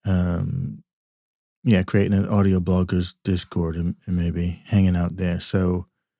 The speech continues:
um, that's also a possibility. But again, let me know. What do you,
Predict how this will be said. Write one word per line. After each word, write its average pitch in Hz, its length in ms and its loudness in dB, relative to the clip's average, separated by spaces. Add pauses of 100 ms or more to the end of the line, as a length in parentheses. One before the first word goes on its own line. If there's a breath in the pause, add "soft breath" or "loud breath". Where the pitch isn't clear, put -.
(400)
um, 87 600 0 (720)
that's 117 200 4
also 120 280 6
a 90 40 2
possibility. 90 680 -2
But 104 160 0
again, 110 320 6
let 101 100 4
me 107 100 4
know. 98 180 6
What 98 120 4
do 107 60 4
you, 104 180 6